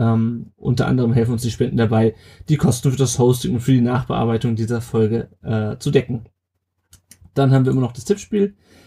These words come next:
Da führt mittlerweile Seba mit drei A mit hundertzweiundfünfzig Punkten vor Prinz Poldi mit hundertsechsundvierzig und Obel Dobel <laughs> mit hundertfünfundvierzig.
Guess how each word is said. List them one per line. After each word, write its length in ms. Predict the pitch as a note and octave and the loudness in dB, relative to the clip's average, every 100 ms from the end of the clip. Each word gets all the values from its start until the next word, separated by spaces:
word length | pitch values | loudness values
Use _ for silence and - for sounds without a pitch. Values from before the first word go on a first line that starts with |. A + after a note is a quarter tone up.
| _ _ | _ _
Da 140 | C#3 C3 | 0 0
führt 320 | - D3 - | 0 -4 -4
mittlerweile 460 | B2+ B2+ B2 B2 | -4 -2 0 0
Seba 640 | A2+ A2+ D3+ D3+ D3+ D#3+ D#3 | 0 0 0 2 2 4 2
mit 260 | C#3 - | -2 -4
drei 180 | C3 B2 | -4 -2
A 280 | C3 C3 D3+ | 0 0 0
mit 240 | C#3+ A#2 | -2 -2
hundertzweiundfünfzig 800 | B2+ A#2+ - E3 E3 E3+ - C#3+ | 0 0 -2 -4 -2 -4 -6 -6
Punkten 340 | - D3 - A#2+ | -2 -2 -2 -6
vor 260 | - C3 | 0 -2
Prinz 260 | - C3+ B2+ | 0 0 0
Poldi 280 | C#3+ C#3 B2+ | 2 2 2
mit 180 | A#2+ B2 | 0 0
hundertsechsundvierzig 840 | B2 A#2+ C3 C#3 - B2+ B2+ B2 | -2 -2 -4 -6 -4 -4 -2 -2
und 140 | A#2+ - _ - | -4 -6 _ -4
Obel 340 | C#3 C#3+ D3+ | 0 2 2
Dobel 420 | C#3 C#3+ D3+ D3+ D3+ _ - | 2 0 2 0 -2 _ -10
<laughs> 640 | - - _ - D3+ - | -10 -14 _ 0 0 0
mit 140 | - C3 | -4 0
hundertfünfundvierzig. 1000 | C3+ A#2 D3 D#3 - D3+ E3 C#3+ - | 0 0 0 -2 -4 -8 -6 -8 -10